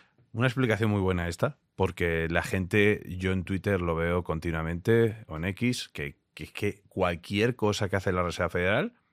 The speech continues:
y yo te veo escribiéndoles, "¿y esto qué?". Y les haces preguntas, y,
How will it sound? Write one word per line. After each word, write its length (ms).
y 100
yo 120
te 100
veo 220
escribiéndoles, 1000
"¿y 160
esto 380
qué?". 280
Y 60
les 160
haces 240
preguntas, 680
y, 220